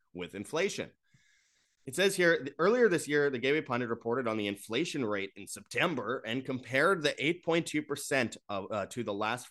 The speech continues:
forty years of inflation. Six point five percent is still greater than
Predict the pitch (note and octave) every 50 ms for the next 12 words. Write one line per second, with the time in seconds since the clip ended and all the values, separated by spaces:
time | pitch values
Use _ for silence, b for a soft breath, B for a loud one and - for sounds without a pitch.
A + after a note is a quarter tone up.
0 | _ - B2 C#3 D3+ D3+ C3+ G#2+ F#2 F#2 G#2+ B2 D#3+ F3 D#3 A#2+ A#2+ G2+ F#2 E2+
1 | - - F#2 E2 D#2+ - - E2 D#2 D2+ - - C#3+ D3+ D3+ - F#3 F#3+ F#3 F#3
2 | E3+ E3 E3 - E3 - E3+ D#3+ D#3 D3+ - - D3+ F3+ G#3+ G3+ - F#3 G3 G#3
3 | G3+ F#3+ E3 E3+ E3